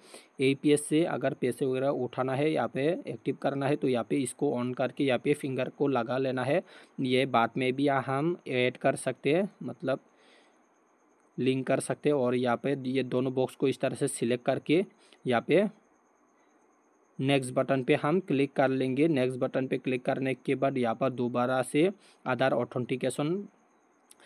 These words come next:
कैप्चर फिंगरप्रिंट करना होगा। इस तरह से हमने कस्टमर का फिंगरप्रिंट लेने के बाद यहाँ पे रजिस्टर मोबाइल नंबर पे यहाँ पे ओटीपी जाएगा। हमने फर्स्ट टाइम जो मोबाइल नंबर, न्यू मोबाइल नंबर टाइप करके सर्च किया है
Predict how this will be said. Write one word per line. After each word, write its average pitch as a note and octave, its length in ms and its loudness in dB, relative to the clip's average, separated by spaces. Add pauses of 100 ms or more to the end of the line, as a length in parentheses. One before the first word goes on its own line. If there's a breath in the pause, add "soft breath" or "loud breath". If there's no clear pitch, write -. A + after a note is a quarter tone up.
(260 loud breath)
कैप्चर C#3+ 440 4
फिंगरप्रिंट C3+ 640 0
करना C3 300 -2
होगा। B2+ 280 0
इस C#3 280 -2
तरह C3+ 140 -2
से C#3+ 120 -2
हमने C3 240 0 (180)
कस्टमर C3 360 -4
का C#3+ 140 0
फिंगरप्रिंट C#3 640 -2
लेने B2 300 2
के C3+ 160 -4
बाद C3+ 140 0
यहाँ A#2+ 160 0
पे D3 160 0
रजिस्टर B2+ 500 2
मोबाइल C3 320 0
नंबर C3 300 0
पे D#3+ 240 2 (420 loud breath)
यहाँ B2 140 2
पे D3 140 2
ओटीपी C3 460 0
जाएगा। B2+ 480 0
हमने B2 300 0 (120)
फर्स्ट B2+ 340 -4
टाइम C#3 240 0
जो C3+ 200 0
मोबाइल B2+ 340 0
नंबर, C3 260 -2
न्यू B2+ 220 -2
मोबाइल C3 320 -2
नंबर C3 240 -2
टाइप B2 280 2
करके C3 280 -2
सर्च - 360 -2
किया C3+ 140 2
है C#3+ 220 2